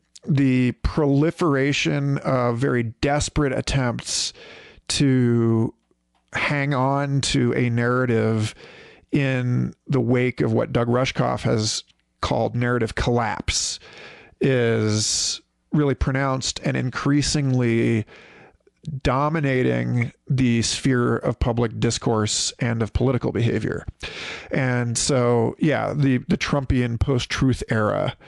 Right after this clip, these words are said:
right? This kind of stuff. Uh, and if, as crazy as we thought it was during Trump, it's, it's just exponentially crazier now, and it probably will just continue to get crazier. But,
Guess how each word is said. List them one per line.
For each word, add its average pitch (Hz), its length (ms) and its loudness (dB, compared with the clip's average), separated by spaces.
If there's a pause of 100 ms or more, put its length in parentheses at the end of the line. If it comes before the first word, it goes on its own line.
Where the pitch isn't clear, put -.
(220)
right? 107 380 0
This 127 160 -2
kind 123 180 -2
of 113 80 -2
stuff. - 760 -4
Uh, 110 340 0
and 123 300 -4
if, 147 300 -2
as 131 260 0
crazy 156 340 0
as 135 140 2
we 139 100 4
thought 135 220 0
it 127 100 0
was 123 380 0
during 113 280 -2
Trump, 139 420 -2
it's, - 240 -4
it's - 200 -2
just - 320 -4 (840)
exponentially 131 920 0
crazier 127 580 0
now, 123 480 0
and 120 180 -2
it 127 100 -4
probably 135 380 0
will 120 140 0
just 117 120 -2
continue 175 380 0
to 139 80 2
get 160 180 2
crazier. 113 680 2 (760)
But, 127 480 0